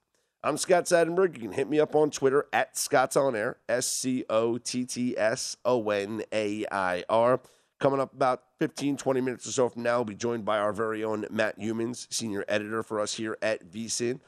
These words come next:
And, uh, we'll talk to Youmans about a variety of things. Golf, Willie Zalatoris, congratulations. He gets the win.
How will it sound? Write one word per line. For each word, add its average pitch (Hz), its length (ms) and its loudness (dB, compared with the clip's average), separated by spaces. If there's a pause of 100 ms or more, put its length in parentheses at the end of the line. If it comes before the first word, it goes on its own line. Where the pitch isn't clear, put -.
(340)
And, 107 440 0
uh, 98 200 4
we'll 95 80 -6
talk 107 200 0
to 98 80 -12
Youmans 101 280 -6
about 90 280 -2
a - 80 -6
variety 104 380 -2
of 101 80 -10
things. 110 320 -8
Golf, 101 400 -4
Willie 90 240 -12
Zalatoris, 104 640 -4
congratulations. 98 800 -4
He 101 80 -10
gets 82 240 -16
the - 80 -16
win. 127 420 -2